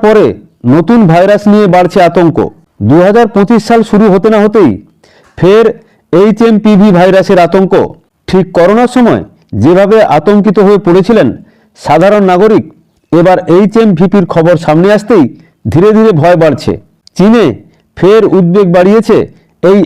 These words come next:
এইচএমপিভি ভাইরাস। ভারতের একাধিক রাজ্যে আক্রান্তের হদিশও পাওয়া গিয়েছে, তার মধ্যে রয়েছে পশ্চিমবঙ্গ। চীনে ফের উদ্বেগ বাড়িয়েছে এই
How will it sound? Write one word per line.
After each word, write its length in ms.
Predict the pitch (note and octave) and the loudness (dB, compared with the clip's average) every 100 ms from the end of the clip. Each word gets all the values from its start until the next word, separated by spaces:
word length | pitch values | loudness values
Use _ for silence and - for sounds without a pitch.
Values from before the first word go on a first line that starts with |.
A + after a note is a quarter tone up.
| E3 | 0
এইচএমপিভি 560 | G3 F#3 A3 F#3+ G3+ G3+ E3 | 0 0 -2 0 0 2 2
ভাইরাস। 320 | F3 F3 B2 - _ _ _ _ _ _ - | 2 0 -2 -8 _ _ _ _ _ _ -6
ভারতের 460 | A2+ E3 G#3 A#3 A3+ D3 | -2 0 0 0 0 0
একাধিক 300 | F#3+ G3 G3+ F3+ | 0 0 0 0
রাজ্যে 300 | F3 F#3+ F#3+ F2+ - _ _ _ - D3 | 0 0 0 -2 -10 _ _ _ -6 -4
আক্রান্তের 460 | D#3 G#3 G#3 A3 F#3 | -2 -2 0 0 0
হদিশও 320 | D#3 F3+ A3 G#3 | 0 0 0 0
পাওয়া 140 | G3+ G3 | 2 2
গিয়েছে, 300 | G3+ G3+ - A2 - _ _ _ _ _ _ | 2 0 0 -6 -8 _ _ _ _ _ _
তার 180 | D3 F3 G#3 | -2 0 0
মধ্যে 200 | A#3 G#3+ | 0 2
রয়েছে 260 | A#3+ A#3+ A#3 G#3+ | 2 0 -2 -2
পশ্চিমবঙ্গ। 500 | G3+ A#3 G#3+ A3 G#3 C3+ F#2 - _ | -2 0 2 2 0 0 -4 -12 _
চীনে 280 | - G#3+ A#3+ C3+ E2 - _ - | -2 2 2 0 -4 -14 _ -4
ফের 200 | F#3+ A#3 A#3 | 0 2 2
উদ্বেগ 240 | G3+ A#3 G3 | 0 0 0
বাড়িয়েছে 400 | G#3 A3+ A#3+ A#3 C#3 - - _ | 0 0 0 0 -2 -4 -18 _
এই 80 | D#3 | -2